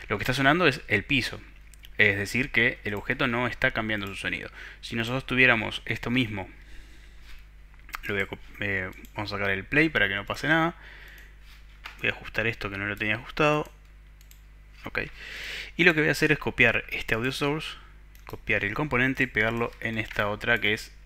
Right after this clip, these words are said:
eh, la de metal. Vamos a pegar aquí. Eh, ok, no me deja. Vamos a poner el audio source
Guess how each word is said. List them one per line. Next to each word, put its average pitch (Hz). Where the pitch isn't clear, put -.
eh, 95
la 107
de 104
metal. 101
Vamos 104
a 110
pegar 95
aquí. -
Eh, 104
ok, -
no 98
me 95
deja. 117
Vamos 101
a 104
poner 101
el 98
audio 98
source 156